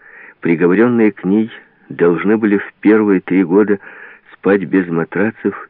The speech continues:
и одеял. Их рабочий день был дольше, работа тяжелее и условия хуже.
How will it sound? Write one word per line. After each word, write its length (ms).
и 80
одеял. 580
Их 260
рабочий 460
день 340
был 300
дольше, 580
работа 380
тяжелее 720
и 40
условия 500
хуже. 440